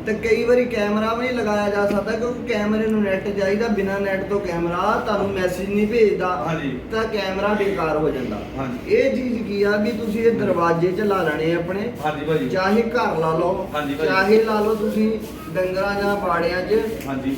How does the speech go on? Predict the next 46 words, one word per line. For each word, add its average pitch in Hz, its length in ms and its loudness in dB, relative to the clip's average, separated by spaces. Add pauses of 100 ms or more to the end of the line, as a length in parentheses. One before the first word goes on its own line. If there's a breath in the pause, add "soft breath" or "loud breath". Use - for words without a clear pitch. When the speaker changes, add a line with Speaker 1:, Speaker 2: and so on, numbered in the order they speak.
Speaker 1:
ਲਾ 175 200 0
ਲਓ। 220 220 2
ਤੇ 233 220 2 (640)
ਆਹ 240 360 2
ਚੀਜ਼ 214 300 -2
ਜਿਹੜੀ 208 220 -2
ਤੁਹਾਨੂੰ 196 260 -4
ਦਿਖਾ 156 400 -2
ਰਹੇ 175 160 -4
ਆ 165 60 -4
ਆਪਾਂ, 151 280 -4
Speaker 2:
ਹਾਂਜੀ 156 200 -2
ਭਾਜੀ। 135 540 -4
Speaker 1:
ਇਹ 233 200 6
ਹੈਗਾ 202 340 0
motion 190 540 -2 (100)
sensor 196 380 -2 (100)
device। 160 520 0
Speaker 2:
ਇਹ 196 200 2
ਜੱਸ 185 240 2
ਭਾਈ 190 220 2
ਉਹਨਾਂ 190 200 2
ਨੇ 196 60 -2
ਫਿੱਟ 175 260 0
ਕਰਕੇ 170 280 2
ਰੱਖਿਆ 165 300 0
ਹੋਇਆ 170 180 6
ਵਾ। 190 220 2
Speaker 1:
ਇਹ 427 120 0
ਪਹਿਲਾਂ 202 300 -2
ਹੀ 254 40 -2
Speaker 2:
ਇਹ - 80 0
Speaker 1:
ਫਿੱਟ 214 100 2
Speaker 2:
ਡੈਮੋ 180 280 2
Speaker 1:
ਕੀਤਾ, 190 120 0
Speaker 2:
ਦਿਖਾ 208 180 2
ਰਹੇ 202 180 4
ਆ 196 60 8
ਵੀ। 202 180 2
Speaker 1:
ਡੈਮੋ 202 240 -2
ਦਿਖਾ 175 300 -4
ਰਹੇ 175 180 -4
ਆ 196 40 -4
ਆਪਾਂ 196 160 -4
ਤੁਹਾਨੂੰ। 214 420 -6 (200)
Speaker 2:
ਹਾਂਜੀ। 135 200 -6